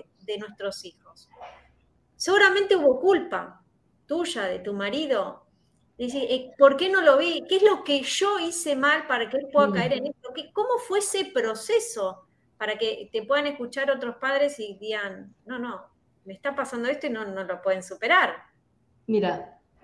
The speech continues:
Speaker 2: todas las preguntas y más, para, para nosotros como familia, para mi esposo y para mí, fue sumamente doloroso. Eh, nos sentíamos culpables, por supuesto.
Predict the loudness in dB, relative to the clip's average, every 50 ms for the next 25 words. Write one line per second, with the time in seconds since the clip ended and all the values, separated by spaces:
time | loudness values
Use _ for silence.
0 | 0 _ 6 8 8 6 6 2 0 0 0 0 0 0 0 -2 -2 -2 -2 -2
1 | -2 -2 -4 -6 -8 -10 -12 -16 -20 _ _ _ _ _ _ _ _ _ _ _
2 | _ _ -8 -6 -6 -6 -4 -4 -4 -2 -2 -2 -4 -4 -2 -2 -2 -2 -2 -4
3 | -4 -4 -6 -6 -6 -6 -8 -8 -6 -4 -4 -2 -2 -4 -4 -6 -6 -8 -8 -8
4 | -10 -12 -8 -6 -6 -6 -6 -6 -4 -2 -2 -2 -2 -4 -4 -4 -4 -6 -8 -8
5 | -12 _ _ _ _ _ _ _ _ _ _ _ -20 -20 -20 -20 _ _ _ _
6 | 2 2 2 0 0 0 0 2 2 0 0 0 -2 0 2 2 4 4 2 0
7 | -2 -4 -4 -6 -6 -8 -12 -16 -16 -16 -16 -18 -20 _ _ _ _ _ _ _
8 | _ _ _ _ _ -4 -2 0 0 0 0 0 -2 -2 -4 -4 -6 -8 -14 _
9 | _ _ _ _ -6 -4 -4 -4 -4 -4 -4 -4 -4 -4 -4 -4 -2 -2 -2 -4
10 | -4 -6 -4 -4 -4 -4 -4 -4 -4 -4 -4 -4 -6 -6 -6 -8 -10 -14 _ _
11 | _ _ _ -10 -10 -10 -12 -14 -12 -8 -4 -4 -4 -4 -6 -8 -12 _ -12 -12
12 | -12 -12